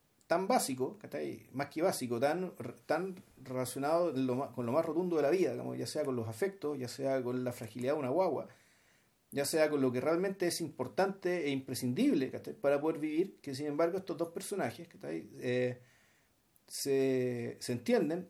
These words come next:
y para el perso-, y para la, para la adolescente de esta película, que es una, que es una adolescente rebelde,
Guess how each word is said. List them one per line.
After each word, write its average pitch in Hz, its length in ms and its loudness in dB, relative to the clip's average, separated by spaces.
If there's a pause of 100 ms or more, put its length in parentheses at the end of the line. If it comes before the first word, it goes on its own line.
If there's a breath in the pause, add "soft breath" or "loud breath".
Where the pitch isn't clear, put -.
(120)
y 135 80 -4
para 139 200 4
el 135 100 -2
perso-, - 360 -8
y 131 100 -4
para 127 220 2
la, 120 420 0
para 127 160 4
la 123 100 6
adolescente 123 560 4
de - 40 0
esta 151 140 -4
película, 139 420 0
que 139 60 -4
es 143 60 -2
una, 135 420 0
que - 40 -16
es - 40 -6
una 135 120 2
adolescente 131 400 0
rebelde, 156 580 2